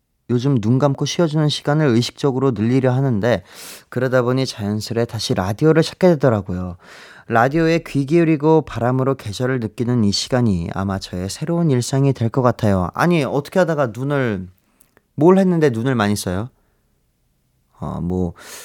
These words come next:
핸드폰과 컴퓨터, 뭐, 이런 것들이 많이 이제 영향을 끼쳤겠죠. 네.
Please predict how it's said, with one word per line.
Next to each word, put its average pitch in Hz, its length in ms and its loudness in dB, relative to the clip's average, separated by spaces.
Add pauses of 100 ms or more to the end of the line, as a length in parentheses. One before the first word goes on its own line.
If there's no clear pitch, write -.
(180)
핸드폰과 139 760 4
컴퓨터, 117 680 2
뭐, 101 160 0
이런 110 200 0
것들이 95 500 -4
많이 95 480 -2
이제 90 260 -4 (480)
영향을 107 340 2
끼쳤겠죠. 131 920 2 (920)
네. 98 420 -6